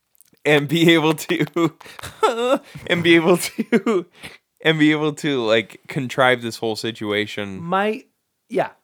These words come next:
Speaker 1: out of it, out of, uh, you know, several city blocks, I thought was really cool.
Speaker 2: My question was, though, is we know how Zoe and Ben got there. Everybody else, though,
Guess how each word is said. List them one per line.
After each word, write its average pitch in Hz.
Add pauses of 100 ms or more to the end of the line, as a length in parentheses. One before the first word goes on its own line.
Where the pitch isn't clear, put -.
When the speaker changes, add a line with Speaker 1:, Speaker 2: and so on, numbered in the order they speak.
Speaker 1:
out 123
of 120
it, 113
out 107
of, 113 (100)
uh, 113
you 127
know, 104
several 131
city 120
blocks, 101
I 95
thought 90
was 87
really 90
cool. 92
Speaker 2:
My 170
question 160
was, 127
though, 123
is 120
we 120
know 139
how 135 (280)
Zoe 127
and 113
Ben 113
got 107
there. 113 (240)
Everybody 226
else, 180
though, 117